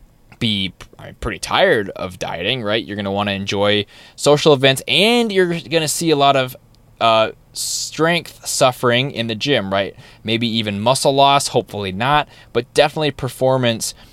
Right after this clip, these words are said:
is going to decrease if you're in that calorie deficit over time. So what I like to do is structure in a diet break, which I t-, kinda call, like, a muscle up phase, right? Where basically you're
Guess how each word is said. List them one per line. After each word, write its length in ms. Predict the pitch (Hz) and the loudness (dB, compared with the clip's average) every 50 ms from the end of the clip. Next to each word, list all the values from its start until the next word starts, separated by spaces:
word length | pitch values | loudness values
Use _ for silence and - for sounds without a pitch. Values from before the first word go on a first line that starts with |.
| - _ | -20 _
is 140 | - - 110 | -8 -8 -6
going 260 | 117 - 117 113 110 | -2 0 0 0 0
to 80 | - 107 | -4 -6
decrease 680 | 101 98 110 107 95 - - 117 110 107 107 - - - | -6 -4 -4 -4 -4 -4 -2 -2 0 0 0 -2 -4 -6
if 140 | 95 - | -8 -6
you're 160 | - 104 98 92 | -4 -4 -2 -2
in 200 | 107 110 113 110 | -2 -2 -2 -2
that 180 | 104 101 - | -4 -4 -6
calorie 280 | - - 110 104 98 98 | -6 -4 -2 -2 -2 -2
deficit 400 | 92 98 92 - - - 110 95 | -4 -4 -6 -6 -6 -6 -6 -6
over 200 | 92 90 95 92 | -6 -6 -8 -8
time. 420 | - - 98 95 90 82 78 78 | -10 -10 -10 -10 -10 -10 -12 -10
So 180 | - - 110 101 | -8 -6 -4 -2
what 160 | 104 107 107 | 0 2 2
I 80 | 113 135 | 4 4
like 200 | 156 160 147 - | 4 2 2 0
to 80 | 147 123 | -4 -4
do 320 | 113 120 120 120 120 107 | -2 -2 -2 -2 0 0
is 140 | 95 104 - | -2 -2 -2
structure 600 | - - - - - 147 156 - - - 143 117 | -2 -4 -2 0 2 0 0 0 -2 -2 -2 -2
in 320 | - 104 117 123 123 120 | -2 -4 -4 -4 -4 -4
a 140 | 78 95 107 | -6 -8 -8
diet 420 | 92 - 90 110 120 123 104 101 | -6 -2 0 0 0 0 0 -2
break, 300 | 104 110 107 107 104 - | -2 -2 0 0 -2 -4
which 120 | 110 - - | -8 -10 -4
I 220 | 110 117 120 120 | -2 -2 -2 -2
t-, 180 | 123 - - - - | -4 -8 -14 -14 -10
kinda 260 | - - 127 123 117 | -6 -4 -2 -2 -2
call, 340 | - - - 127 117 117 117 | -4 0 2 4 6 6 6
like, 280 | 110 104 101 92 - - - - - - - - - - | 4 2 0 -2 -4 -10 -20 -20 -20 -20 -20 -20 -12 -8
a 80 | - 110 | -6 -6
muscle 540 | 107 107 113 123 123 123 - 143 117 113 | -4 0 0 2 2 2 2 0 2 2
up 180 | 110 98 - - | 2 0 -2 -6
phase, 520 | - - 101 95 90 85 87 85 - - | -6 -2 0 0 0 -2 -6 -10 -10 -4
right? 280 | 92 95 101 104 113 - - - - - - | 0 2 2 2 2 0 -4 -12 -20 -10 -6
Where 100 | - 101 | -6 -2
basically 760 | 95 98 117 117 113 - 131 - - 120 117 113 110 110 104 - - - - _ - _ - | 0 2 2 2 2 0 -2 -4 -2 -2 0 0 0 0 -2 -4 -8 -20 -20 _ -20 _ -14
you're 440 | - 107 107 107 104 104 101 101 - | -6 -4 -2 0 0 0 -2 -2 -4